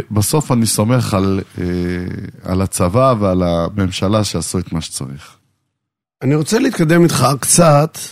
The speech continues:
Speaker 2: התחלנו בצפון, אבל להתקדם לכיוון הדרום. בדרום נמצאים הרבה מאוד אנשים שהם, איך קראנו? מפונים. והמפונים האלה, אמרנו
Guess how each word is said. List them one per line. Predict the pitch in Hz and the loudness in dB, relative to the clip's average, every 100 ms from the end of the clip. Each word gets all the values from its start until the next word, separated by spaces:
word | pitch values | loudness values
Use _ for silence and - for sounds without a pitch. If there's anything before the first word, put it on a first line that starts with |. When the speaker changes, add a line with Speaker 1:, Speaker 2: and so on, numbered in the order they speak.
| - - _ _ _ _ - | -20 -20 _ _ _ _ -14
Speaker 2:
התחלנו | - 143 160 | -2 2 2
בצפון, | 147 - 131 175 160 | 2 0 0 4 4
אבל | 131 | 4
להתקדם | 127 - 131 139 160 | 0 -2 0 2 2
לכיוון | 147 117 131 | 2 0 2
הדרום. | 143 131 120 117 104 - _ - - _ _ _ _ _ _ _ _ _ _ - | 2 2 0 0 -4 -6 _ -20 -20 _ _ _ _ _ _ _ _ _ _ -8
בדרום | 123 143 185 214 214 | -2 2 4 4 6
נמצאים | 175 - 170 180 180 180 175 165 | 4 4 2 4 4 4 4 2
הרבה | 135 131 143 180 | 2 2 4 4
מאוד | 165 151 | 4 2
אנשים | 143 127 156 147 139 143 135 - _ _ _ _ _ _ | 2 2 2 4 4 2 0 -6 _ _ _ _ _ _
שהם, | - - 139 - 82 87 90 - - - - _ - - | -8 -4 -2 0 0 0 -2 -8 -16 -20 -20 _ -14 -10
איך | - | -6
קראנו? | 156 156 165 151 | -2 2 4 4
מפונים. | 131 - 180 190 196 131 95 _ _ _ _ _ _ _ _ _ _ _ _ _ _ _ _ _ 110 | 2 0 0 2 4 4 0 _ _ _ _ _ _ _ _ _ _ _ _ _ _ _ _ _ -6
והמפונים | 127 165 170 - 208 233 196 | 0 2 2 2 2 4 4
האלה, | 180 175 165 165 | 4 4 4 4
אמרנו | 147 156 160 170 170 202 | 4 4 4 4 4 0